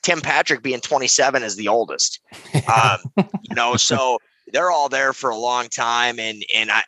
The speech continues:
Speaker 1: in much, such a better situation than the Rodgers in hindsight looking back,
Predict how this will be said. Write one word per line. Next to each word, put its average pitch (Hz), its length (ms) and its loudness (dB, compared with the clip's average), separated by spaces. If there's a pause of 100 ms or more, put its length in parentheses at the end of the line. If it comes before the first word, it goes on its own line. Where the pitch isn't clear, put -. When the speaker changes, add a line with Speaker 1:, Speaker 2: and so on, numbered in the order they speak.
Speaker 1:
in 107 320 0
much, 131 380 2
such - 260 2
a 120 40 2
better 117 440 0
situation 113 800 0
than 101 100 -12
the 95 100 -10
Rodgers 107 560 0 (200)
in 117 120 0
hindsight 110 520 -2
looking 101 340 -4
back, 117 380 2